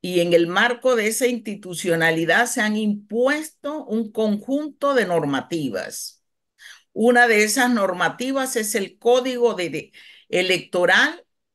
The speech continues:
que en su artículo doscientos setenta y cinco establece las normas sobre las cuales se sustenta el debate presidencial.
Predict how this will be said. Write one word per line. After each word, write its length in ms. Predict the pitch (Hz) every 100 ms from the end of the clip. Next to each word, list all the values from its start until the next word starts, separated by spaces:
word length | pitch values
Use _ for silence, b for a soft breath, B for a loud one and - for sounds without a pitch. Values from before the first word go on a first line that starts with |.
| _ _ _ _ _ _
que 180 | 190 190
en 80 | 185
su 260 | 208 196
artículo 760 | 175 160 - 262 269 277 269 240
doscientos 720 | 196 - 254 269 269 269 262
setenta 520 | 202 196 185 175 175
y 80 | 170
cinco 440 | - 269 285 277
establece 680 | 254 - 185 190 226 240 254
las 260 | 240 175
normas 540 | 202 226 247 247 254 247
sobre 320 | 208 185 165
las 240 | 156 151
cuales 400 | - 196 214 226
se 160 | 226 196
sustenta 680 | - 139 _ 208 220 208 214
el 140 | 190
debate 760 | 160 147 175 208 - 117 - - _ _ _ _
presidencial. 1120 | 160 139 - 131 123 101 - 131 110 57 -